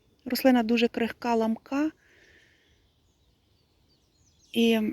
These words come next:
якщо дати їй волю, вона може і півтора метри розвалитися,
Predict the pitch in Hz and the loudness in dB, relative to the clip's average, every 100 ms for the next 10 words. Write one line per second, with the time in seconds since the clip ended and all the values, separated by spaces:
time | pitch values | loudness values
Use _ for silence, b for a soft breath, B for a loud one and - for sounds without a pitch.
0 | - 226 - 247 233 233 233 226 220 254 | -6 -6 -4 0 0 0 0 -2 0 2
1 | 302 262 220 214 214 208 214 220 214 220 | 4 4 0 -4 -4 -4 -6 -8 -10 -6
2 | 214 220 285 302 302 b b b b b | -4 0 -2 0 -2 b b b b b
3 | b b - 262 254 269 262 269 269 - | b b -2 0 2 2 4 2 -2 -6
4 | 262 | -6